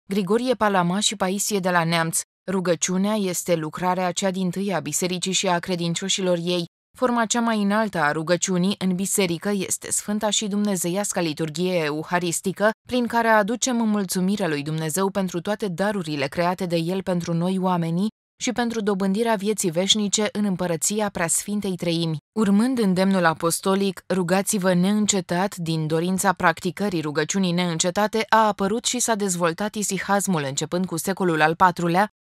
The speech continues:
ca efort sau nevoință duhovnicească de pacificare a gândurilor și a simțurilor pătimașe sau egoiste,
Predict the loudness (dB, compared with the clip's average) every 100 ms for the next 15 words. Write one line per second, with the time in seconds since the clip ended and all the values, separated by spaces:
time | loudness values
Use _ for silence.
0 | 0 2 2 4 2 2 2 4 4 2
1 | 2 0 0 -2 -2 -2 -2 -4 -2 0
2 | 0 0 -2 -2 -2 -2 -4 -6 -4 -2
3 | 2 2 4 0 0 0 2 2 2 2
4 | 0 0 -2 -2 -2 0 0 0 -2 0
5 | 0 -2 -2 -2 -2 0 0 0 0 0